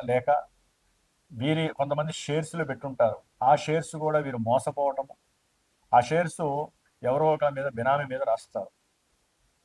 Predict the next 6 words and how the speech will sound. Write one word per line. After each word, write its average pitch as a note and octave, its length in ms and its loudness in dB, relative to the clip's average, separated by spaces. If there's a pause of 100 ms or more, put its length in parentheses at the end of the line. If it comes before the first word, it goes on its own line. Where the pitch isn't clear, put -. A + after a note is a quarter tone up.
(120)
ఆ C3+ 40 4
షేర్స్ D3+ 400 -4
పెరిగితే D3 540 -4
బినామీ D3 280 0
తీసుకొని C#3 420 -12
చెక్కేస్తారు. A#2+ 480 -6